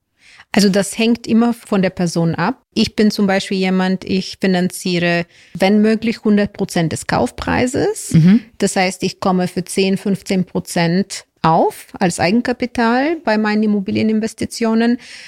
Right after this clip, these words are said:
Speaker 1: Aktuell ist es so, dass die Banken ein bisschen mehr Eigenkapital sehen möchten. Also die würden vielleicht so zwanzig Prozent vom Kaufpreis als Eigenkapital anfordern.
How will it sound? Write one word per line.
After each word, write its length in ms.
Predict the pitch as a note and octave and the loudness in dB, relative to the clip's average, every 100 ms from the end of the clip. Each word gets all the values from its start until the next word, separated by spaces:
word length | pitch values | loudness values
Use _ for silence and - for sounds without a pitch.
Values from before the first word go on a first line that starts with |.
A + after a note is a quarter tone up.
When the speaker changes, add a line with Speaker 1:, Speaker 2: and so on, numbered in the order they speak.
| - | -6
Speaker 1:
Aktuell 520 | - - - G#3 G#3 A3 | -2 -2 0 2 2 0
ist 180 | - | -2
es 140 | A#3 G3+ | -2 0
so, 100 | G3+ | 0
dass 220 | G3 - | -2 -2
die 100 | G3+ | -4
Banken 380 | F3 E3 F#3+ G#3 | -2 -2 0 2
ein 120 | G3 | 2
bisschen 320 | G3+ - G#3 | 2 0 -2
mehr 220 | F#3+ E3+ | 0 0
Eigenkapital 760 | E3+ F#3+ B3+ C4+ B3 - A3 A3+ | -2 0 -2 -2 -4 -2 0 0
sehen 300 | G#3 A3 G#3+ | 0 0 2
möchten. 640 | A3 G#3+ - A3 A3 A3 | 0 -2 -2 2 4 2
Also 240 | - F#3+ F3 | 0 -2 0
die 160 | F3 | -2
würden 260 | F3 F#3+ F#3+ | 0 0 0
vielleicht 420 | - F#3+ F3+ F3 | -2 -2 0 0
so 80 | - | -4
zwanzig 600 | - - F3 - - - | -6 -2 -2 -2 -6 -4
Prozent 460 | F#3 - F#3 F3 F3 | -6 -2 0 0 0
vom 240 | F3+ F3 | -2 -2
Kaufpreis 720 | - F3 E3+ - F3+ F3 - | 0 -2 -2 -2 0 0 -2
als 460 | - F3 E3+ - - | -4 -2 -2 -2 -6
Eigenkapital 960 | - F3 F#3+ F#3 - E3+ E3+ D#3 D#3 - | -2 0 0 -2 -6 -4 0 2 0 0
anfordern. 840 | E3+ A3 - A#3 A3+ A3 A#3 B3+ | 0 0 0 0 0 0 0 -2